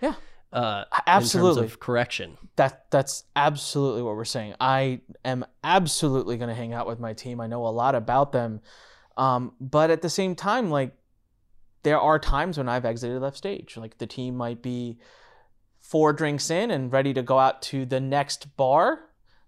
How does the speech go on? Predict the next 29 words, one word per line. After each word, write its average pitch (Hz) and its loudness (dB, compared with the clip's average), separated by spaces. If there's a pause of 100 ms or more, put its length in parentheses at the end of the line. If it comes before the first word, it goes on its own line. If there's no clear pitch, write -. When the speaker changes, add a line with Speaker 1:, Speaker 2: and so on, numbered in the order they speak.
(100)
Speaker 1:
That's 110 -6
my 101 -12
exit. - -18
Speaker 2:
Yep. 127 -6 (240)
Speaker 1:
Right? 123 -2
That's 131 -2
when 131 -4
I, 123 -2
like, 123 -6 (120)
okay, 127 -2
we're 147 -4
gonna 156 -2
get 139 0
into 135 -6
a 120 -4
territory 147 -2
now 120 -4
where 113 -4 (340)
I 262 2
think 254 0
they 190 8
would 202 6
have 180 4
more 180 4
fun 180 0
if 180 2
I'm 180 2
not 185 2
there, 202 0